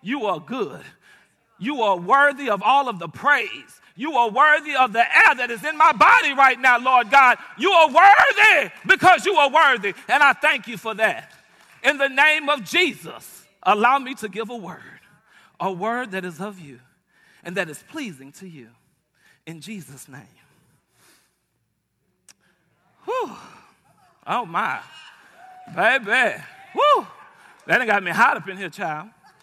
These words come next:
But I'm trying to stay cute, so I'm gonna keep my sweat on. Y'all see me sweating and stuff. It's okay. So now, I would like to first give honor to God. I would secondly like to thank my family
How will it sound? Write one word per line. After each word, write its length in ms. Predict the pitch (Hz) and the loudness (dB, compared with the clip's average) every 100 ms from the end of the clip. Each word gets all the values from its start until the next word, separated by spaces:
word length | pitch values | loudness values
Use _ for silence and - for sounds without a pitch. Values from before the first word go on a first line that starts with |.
| _ _ _ | _ _ _
But 140 | 180 208 | -4 -4
I'm 80 | |
trying 200 | 214 220 | 0 -2
to 60 | 196 | -2
stay 200 | 208 208 | -4 -4
cute, 360 | - 226 196 285 _ | -6 -12 -12 -16 _
so 160 | _ 190 | _ -6
I'm 80 | 175 | -6
gonna 80 | |
keep 160 | 233 214 | -8 -12
my 80 | 214 | -12
sweat 300 | - 220 190 | -4 -2 0
on. 360 | 170 160 175 233 | -2 -6 -14 -16
Y'all 200 | 151 151 | -8 -8
see 100 | 156 | -8
me 120 | 190 | -12
sweating 360 | 202 214 202 185 | -14 -6 -6 -6
and 100 | 190 | -12
stuff. 280 | - 190 170 | -10 -8 -8
It's 160 | 185 | -10
okay. 340 | - - 214 226 _ _ _ - - _ _ | -10 -6 -6 -6 _ _ _ -20 -20 _ _
So 200 | - 269 | -4 -2
now, 440 | 262 254 240 220 208 _ _ _ _ _ _ _ _ _ | 0 0 -2 -6 -16 _ _ _ _ _ _ _ _ _
I 120 | 233 | -2
would 160 | 254 240 | -2 0
like 240 | 262 277 - | 0 0 -4
to 240 | 220 196 | -12 -10
first 260 | 214 233 202 | -8 -8 -8
give 140 | 208 | -8
honor 200 | 196 202 | -8 -8
to 120 | 269 | -14
God. 460 | 202 143 123 131 185 _ _ _ _ _ _ _ _ - | -12 -10 -8 -10 -14 _ _ _ _ _ _ _ _ -10
I 100 | 170 | -6
would 160 | 180 175 | -6 -10
secondly 560 | - 220 220 202 190 175 | -12 -10 -10 -14 -14 -6
like 300 | 180 180 180 | -6 -6 -10
to 100 | 151 | -16
thank 320 | 190 180 170 _ _ _ _ _ _ _ | -12 -12 -14 _ _ _ _ _ _ _
my 180 | 170 160 | -10 -10
family 680 | - 247 285 214 151 127 | -10 -10 -8 -10 -14 -20